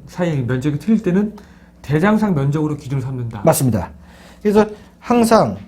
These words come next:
Speaker 2: 부동산 거래를 할 때는 건축물 대장, 토지 대장, 집합 건물일 때는 대지권 등록부, 그리고 등기부 등본, 항상 이 서류를 필수적으로 이제 확인을 하셔야 되는 겁니다.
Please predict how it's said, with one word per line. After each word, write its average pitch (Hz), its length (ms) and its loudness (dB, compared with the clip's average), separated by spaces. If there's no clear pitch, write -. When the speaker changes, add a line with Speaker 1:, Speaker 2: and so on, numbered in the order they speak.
Speaker 2:
부동산 190 280 -2
거래를 165 380 4
할 170 140 2
때는 190 420 0
건축물 175 360 4
대장, 95 320 -2
토지 220 260 2
대장, 117 380 0
집합 185 240 2
건물일 170 260 6
때는 160 240 2
대지권 156 380 0
등록부, 147 560 -2
그리고 180 520 4
등기부 175 300 4
등본, 120 480 -2
항상 196 380 2
이 165 160 2
서류를 196 460 2
필수적으로 185 500 0
이제 120 160 0
확인을 175 380 -2
하셔야 147 240 -2
되는 92 240 -4
겁니다. 73 320 -14